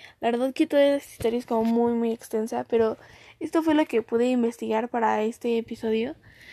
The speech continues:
Y bueno, o sea, ya siguiendo esto, ya podemos saber cómo,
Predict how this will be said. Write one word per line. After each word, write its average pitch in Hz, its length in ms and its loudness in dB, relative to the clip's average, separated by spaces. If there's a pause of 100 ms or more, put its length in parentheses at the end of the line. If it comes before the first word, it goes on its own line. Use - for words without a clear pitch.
(300)
Y 233 80 -4
bueno, 226 360 -4 (200)
o 254 140 -8
sea, 254 140 -6
ya 262 220 -2
siguiendo 311 320 -4
esto, 285 240 -4 (320)
ya 240 460 -4
podemos 247 280 -6
saber 220 220 -10
cómo, 226 240 -10